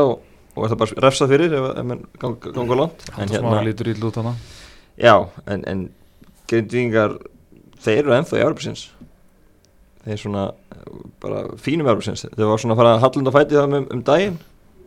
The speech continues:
Speaker 1: En nú eru búin að vinna tvo leiki með stuttu millibili og tapa hana fyrir K R í mildtíðinni í Vesturbænum.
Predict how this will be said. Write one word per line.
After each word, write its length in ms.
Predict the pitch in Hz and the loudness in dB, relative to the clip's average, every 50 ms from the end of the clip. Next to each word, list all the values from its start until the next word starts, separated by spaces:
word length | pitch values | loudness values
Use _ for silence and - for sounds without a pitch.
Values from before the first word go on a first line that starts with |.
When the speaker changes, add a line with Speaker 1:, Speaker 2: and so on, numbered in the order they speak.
| - - - | -20 -16 -12
Speaker 1:
En 100 | 113 107 | -6 -4
nú 80 | 117 | -2
eru 120 | 131 123 120 | -2 -2 0
búin 120 | 113 110 | 0 0
að 80 | 117 127 | 0 0
vinna 260 | 127 127 120 113 - - - - - - _ _ _ - | 2 4 2 2 2 0 -6 -16 -20 -20 _ _ _ -6
tvo 180 | - 123 139 | -2 0 2
leiki 240 | 135 127 120 110 113 | 2 2 0 0 0
með 220 | 110 107 98 - - | 0 0 -2 -4 -6
stuttu 220 | - - 117 117 117 | -6 -4 -2 0 0
millibili 340 | 120 117 110 123 123 127 123 120 | 0 0 0 0 0 2 2 2
og 140 | 113 - - | 0 0 0
tapa 320 | - 113 117 - - 123 | 2 2 2 2 0 0
hana 100 | 113 113 | 0 0
fyrir 300 | 110 117 107 107 104 - | 0 0 -2 -2 -6 -8
K 140 | - - 120 | 0 2 2
R 160 | 117 117 117 107 | 4 4 2 2
í 160 | 113 110 113 | 0 0 0
mildtíðinni 400 | 120 120 117 - 123 113 113 107 | -2 -2 -2 -2 -2 -2 -2 -2
í 80 | - 110 | -2 -2
Vesturbænum. 360 | 117 117 120 127 135 151 | -4 -4 -4 -6 -6 -6